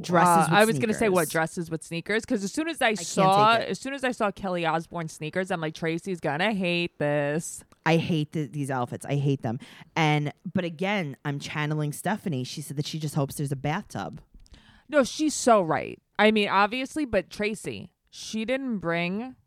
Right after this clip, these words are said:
Speaker 2: toothpaste with her.
Speaker 1: You don't bring tooth, but also now, Noelle,
Speaker 2: Sorry. <laughs>
Speaker 1: you don't, you don't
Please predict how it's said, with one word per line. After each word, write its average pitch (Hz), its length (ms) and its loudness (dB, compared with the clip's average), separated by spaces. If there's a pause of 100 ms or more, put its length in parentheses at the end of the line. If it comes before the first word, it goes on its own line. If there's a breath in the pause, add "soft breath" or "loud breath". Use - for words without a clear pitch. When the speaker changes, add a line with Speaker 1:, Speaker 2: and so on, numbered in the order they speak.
(140)
Speaker 2:
toothpaste 180 680 -6
with 202 160 -6
her. 214 300 -8 (1500)
Speaker 1:
You 170 100 -2
don't 185 80 0
bring 180 140 -2
tooth, 170 240 -2
but 185 260 0
also 240 540 -2
now, 196 220 -6 (260)
Noelle, 160 360 -6
Speaker 2:
Sorry. 139 520 -2
<laughs> - 20 -16
Speaker 1:
you 185 140 0
don't, 269 320 0 (680)
you 185 160 0
don't 240 300 2